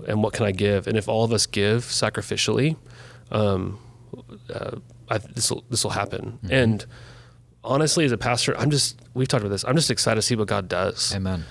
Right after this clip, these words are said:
Speaker 1: And we have to keep that in mind. I have to keep that in mind.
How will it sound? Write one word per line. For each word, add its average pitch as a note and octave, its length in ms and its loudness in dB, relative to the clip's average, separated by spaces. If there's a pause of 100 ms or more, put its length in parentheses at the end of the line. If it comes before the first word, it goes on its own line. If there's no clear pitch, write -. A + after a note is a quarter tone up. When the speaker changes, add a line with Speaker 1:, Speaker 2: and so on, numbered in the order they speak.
(240)
Speaker 1:
And A2+ 420 2
we B2 240 0
have C3 220 0
to C3+ 80 -2
keep C3+ 180 0
that A#2+ 160 2
in G#2+ 60 0
mind. A#2 340 2
I G2+ 60 2
have B2 100 2
to - 60 -4
keep C#3 140 -2
that B2+ 120 2
in C3 60 2
mind. D3 420 2